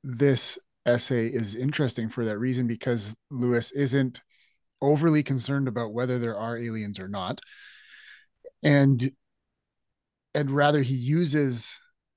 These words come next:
the opportunity of the discussion at hand to then talk about things that he thinks are more important or more practical. And he uses it to, to even, like you're saying, maybe correct or expand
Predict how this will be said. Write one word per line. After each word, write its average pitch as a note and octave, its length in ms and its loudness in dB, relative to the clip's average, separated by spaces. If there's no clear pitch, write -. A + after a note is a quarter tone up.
the B2 460 -2
opportunity C3 1000 2
of C3 160 0
the A#2+ 100 -4
discussion A#2 600 -2
at G2+ 120 -6
hand F#2+ 340 -8
to C#3 160 -2
then B2+ 500 0
talk D3+ 280 2
about A#2 300 0
things G2+ 760 -6
that A#2+ 300 -2
he D3+ 180 -4
thinks C3 260 0
are A2 120 -2
more G#2+ 180 -2
important G#2+ 380 -2
or A#2+ 80 0
more C3+ 160 2
practical. - 680 -6
And G2+ 300 -4
he A2+ 140 -6
uses A2 340 0
it G#2 160 -4
to, G#2 280 -4
to D3 100 2
even, C3+ 440 4
like A2+ 160 -4
you're A#2 80 -2
saying, G#2 360 -4
maybe A#2+ 260 -2
correct A#2 460 0
or G#2 100 2
expand A2+ 880 -4